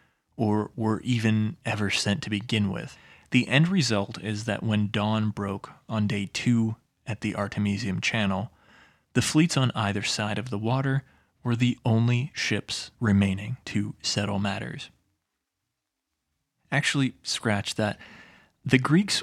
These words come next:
were actually boosted by the arrival of fifty-three more Athenian ships who had sailed north to reinforce their brethren.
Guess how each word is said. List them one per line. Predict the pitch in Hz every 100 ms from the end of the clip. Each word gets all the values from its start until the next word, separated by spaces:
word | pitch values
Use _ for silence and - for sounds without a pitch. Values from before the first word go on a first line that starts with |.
| -
were | 127 156
actually | 120 123 127 - 113 107
boosted | 101 110 113 - 110 -
by | 113 110
the | 113 113
arrival | 107 110 107 110 110
of | 104
fifty-three | - 123 - 110 - 113 104
more | 104 113 120 113
Athenian | - - - 120 107 98 -
ships | - 113 - - - -
who | 113
had | 104 107
sailed | - 110 107 113
north | 104 104 -
to | -
reinforce | 123 104 104 - 107 113 -
their | 123
brethren. | 123 107 104 117 139